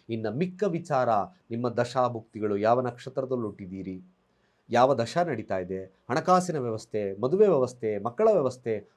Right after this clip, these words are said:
ಪ್ರತಿಯೊಂದು ವ್ಯವಸ್ಥೆಗಳಲ್ಲಿ ನಿಮಗೆ ಜಾತಕವನ್ನ ಪರಿಶೀಲನೆ ಮಾಡಿಸ್ಕೊಳ್ಳಿ. Of course, ಬುದ್ಧಿವಂತವಾಗಿರ್ತಕ್ಕಂಥ ಮಕ್ಕಳು ನಿಮ್ಮಲ್ಲಿ ಹುಟ್ಟುತ್ತಾರೆ, ಒಳ್ಳೆ ಸುಂದರವಾಗಿರ್ತಕ್ಕಂಥ ಒಂದು ಸಾಂಸಾರಿಕ ಜೀವನ ಇರತಕ್ಕಂಥದ್ದು ಇರುತ್ತೆ. ಎಲ್ಲ ವಿಚಾರಗಳು ಸ್ವಭಾವತಃ ನಿಮ್ಮಲ್ಲಿ ಈ ಬದಲಾವಣೆ,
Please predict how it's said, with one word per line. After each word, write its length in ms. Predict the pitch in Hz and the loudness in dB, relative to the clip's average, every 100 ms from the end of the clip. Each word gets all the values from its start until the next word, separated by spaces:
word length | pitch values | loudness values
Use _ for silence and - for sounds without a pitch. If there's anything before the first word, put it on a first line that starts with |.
| - | -6
ಪ್ರತಿಯೊಂದು 580 | 151 156 208 208 196 151 | -6 -4 -6 -2 -2 0
ವ್ಯವಸ್ಥೆಗಳಲ್ಲಿ 840 | 120 147 - 190 165 147 139 151 | 0 -4 -6 -6 -4 -4 -6 -8
ನಿಮಗೆ 320 | 127 117 135 | -8 -4 -2
ಜಾತಕವನ್ನ 540 | 104 110 120 110 104 | 0 -2 -4 -8 -8
ಪರಿಶೀಲನೆ 460 | 131 110 - 101 95 | -8 -10 -10 -10 -8
ಮಾಡಿಸ್ಕೊಳ್ಳಿ. 500 | 107 78 _ _ _ _ _ _ _ _ - | -10 -14 _ _ _ _ _ _ _ _ -18
Of 100 | 185 - | -12 0
course, 280 | 151 151 113 | 2 0 -6
ಬುದ್ಧಿವಂತವಾಗಿರ್ತಕ್ಕಂಥ 1080 | 117 147 147 151 147 139 127 127 131 127 | -2 0 0 6 6 6 2 -8 -6 -4
ಮಕ್ಕಳು 380 | 117 123 151 165 | 0 0 0 0
ನಿಮ್ಮಲ್ಲಿ 300 | 143 135 127 | -2 -2 -2
ಹುಟ್ಟುತ್ತಾರೆ, 380 | 120 - 98 90 - _ _ _ _ - | -2 -2 -4 -4 -12 _ _ _ _ 0
ಒಳ್ಳೆ 180 | 147 | 0
ಸುಂದರವಾಗಿರ್ತಕ್ಕಂಥ 1080 | 151 165 185 202 196 190 175 175 - 160 151 147 123 - - | 0 2 8 12 12 10 6 0 -2 -4 2 4 4 -2 -6
ಒಂದು 140 | 127 | -4
ಸಾಂಸಾರಿಕ 540 | 127 143 180 190 185 170 | 2 2 4 2 2 -2
ಜೀವನ 320 | 135 143 135 | -6 -6 -4
ಇರತಕ್ಕಂಥದ್ದು 600 | 117 - - 104 98 90 | -6 -8 -10 -10 -10 -12
ಇರುತ್ತೆ. 220 | 90 90 | -10 -4
ಎಲ್ಲ 260 | 120 226 269 | 0 4 6
ವಿಚಾರಗಳು 580 | 254 185 175 160 131 117 98 - _ - | 6 4 2 2 0 -2 -4 -10 _ -10
ಸ್ವಭಾವತಃ 720 | 104 113 113 110 107 98 98 | -2 2 2 2 -2 -4 -6
ನಿಮ್ಮಲ್ಲಿ 680 | 92 101 175 208 208 202 180 | -8 -4 -2 2 2 2 -2
ಈ 240 | 147 147 | -4 -6
ಬದಲಾವಣೆ, 760 | 131 120 117 110 104 95 92 101 | -2 0 2 2 2 -2 -6 -8